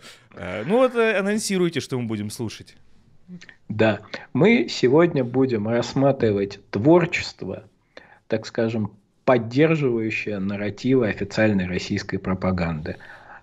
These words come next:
Speaker 2: Дело в том, что мы не особо обидим этих художников, потому что они вроде как и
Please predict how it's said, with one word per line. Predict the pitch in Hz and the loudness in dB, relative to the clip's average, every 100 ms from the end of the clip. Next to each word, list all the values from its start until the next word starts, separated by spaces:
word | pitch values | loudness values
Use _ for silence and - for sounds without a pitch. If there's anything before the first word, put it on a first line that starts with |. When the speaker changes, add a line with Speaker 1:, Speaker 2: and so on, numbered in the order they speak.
| - | 0
Speaker 2:
Дело | 110 175 156 | 8 10 10
в | 147 | 6
том, | - 156 | 4 4
что | 147 - 127 | 4 2 2
мы | 135 139 127 | 4 2 2
не | 127 | 2
особо | 131 135 143 117 113 | 2 2 2 4 2
обидим | 110 123 117 113 107 | 0 0 0 0 0
этих | 107 - | 0 -4
художников, | - 110 139 180 185 110 95 - | -2 0 6 4 4 -2 -6 -10
потому | 104 101 101 | -8 -6 -6
что | 98 - 92 | -8 -4 -4
они | 92 92 90 85 | -2 -2 -2 -4
вроде | 85 85 87 90 90 | -6 -2 0 0 0
как | - 87 90 90 | -2 -4 -4 -4
и | 82 78 - | -4 -4 -8